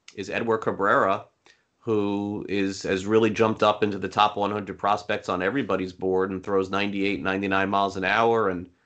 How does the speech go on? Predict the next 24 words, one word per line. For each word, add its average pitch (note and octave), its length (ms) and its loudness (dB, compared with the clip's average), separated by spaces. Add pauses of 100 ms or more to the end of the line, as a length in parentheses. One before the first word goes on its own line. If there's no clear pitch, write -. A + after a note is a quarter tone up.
(320)
uh, - 120 -10
saw G2+ 280 0
him G2 420 -4
participate G2+ 640 -2
and F#2+ 80 2
actually G2 300 -4
pitched B2+ 400 -4
in G#2+ 180 -6
the G2 100 -6
spring. G#2+ 520 -4
And, F#2 180 -6
and E2+ 160 -6
I G2 140 0
believe B2+ 260 -2
he A#2+ 120 -2
would A#2 140 0
have G#2+ 80 -2
been A2 160 -2
their G2+ 160 0
first A2+ 440 -4
player A2 480 0 (400)
potentially A2+ 440 -2
called A#2+ 320 2
up C3+ 320 0